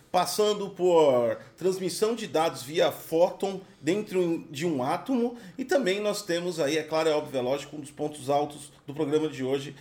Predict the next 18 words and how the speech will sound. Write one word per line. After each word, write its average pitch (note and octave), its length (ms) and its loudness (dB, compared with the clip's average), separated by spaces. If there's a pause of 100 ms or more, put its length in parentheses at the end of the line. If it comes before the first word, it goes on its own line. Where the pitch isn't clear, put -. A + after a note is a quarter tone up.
(160)
que E3 220 2
é D#3+ 400 4
o F3+ 80 0
tradutor F3 840 0
automatizado F3 960 0 (240)
de C#3+ 140 -8
gatos. D3+ 520 2 (140)
Finalmente G#3 360 -2
você A#3+ 180 -6
vai - 100 -4
saber F#3+ 300 0
o F#3+ 60 0
que F#3+ 80 -8
seu A#3 180 0
gato D3 420 2 (400)
fala E3 480 4 (280)
com D#3+ 280 2
você, D3+ 680 -2